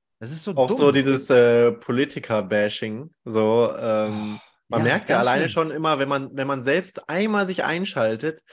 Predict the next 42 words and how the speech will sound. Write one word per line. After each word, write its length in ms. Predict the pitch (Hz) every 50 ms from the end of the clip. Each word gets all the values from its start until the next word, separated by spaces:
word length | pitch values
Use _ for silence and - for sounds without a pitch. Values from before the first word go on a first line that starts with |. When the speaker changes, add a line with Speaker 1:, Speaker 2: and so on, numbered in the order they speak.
| - - -
Speaker 2:
dass 160 | - 127 117 160
man 120 | 151 135
auch 180 | 139 139 139 151
noch 140 | 143 131
vierzig 480 | - - - 196 190 190 196 175 160 139
andere 240 | 143 165 165 135 113
Meinungen 320 | 110 107 104 104 104 107
dazu 280 | 104 101 - - - 113
hört, 380 | 110 113 113 120 143 151 - 208 _ _ -
so. 380 | 127 123 123 135 165 202 - _ _ - - - _ _ _
Und 120 | - 120 123
dass 120 | 127 123
es 100 | 139 139
dann 160 | - 143 139
ja 120 | 135 135 143
eben 220 | 131 151 147 147
nicht 160 | 156 - -
so 100 | - 104
einfach 340 | 92 92 95 98 - 107 -
ist, 260 | 110 95 - - - _ _ -
weil 160 | 113 110 107
es 80 | 110
nicht 220 | 135 147 170 95 95
Speaker 1:
Ja. 80 | -
Speaker 2:
einfach 440 | - 110 107 - - 120 107 - - - _
eine 220 | - 123 120 117 107
Entscheidung 500 | 110 113 - 131 123 123 127 123 123 127
ist 180 | 131 127 - 131
und 80 | 120
dann 160 | 117 117 117
hat's 160 | 120 120 - -
nur 140 | 123 110
positive 380 | 113 - 127 120 117 120 113 113
Auswirkungen. 400 | 113 131 - 131 110 113 107 -
Jede 280 | 131 120 139 175 185 156
Entscheidung 400 | 143 143 - 143 147 156 151 147
hat 100 | 135 123
immer 420 | 143 156 151 147 151 147 151 - _ _ _ _ _ _ _ _ _ _ _ _ _ _ _ _ _ -
fünfzig 640 | - 170 - - - 170 160 156 - - - - _ _ _ _ _ _ _ _ _ _
verschiedene 360 | - 151 143 - 165 143 143 127
Auswirkungen 640 | 131 139 - - 104 92 87 101 98 98 98 101
gefühlt. 400 | 101 101 - - 107 107 107 110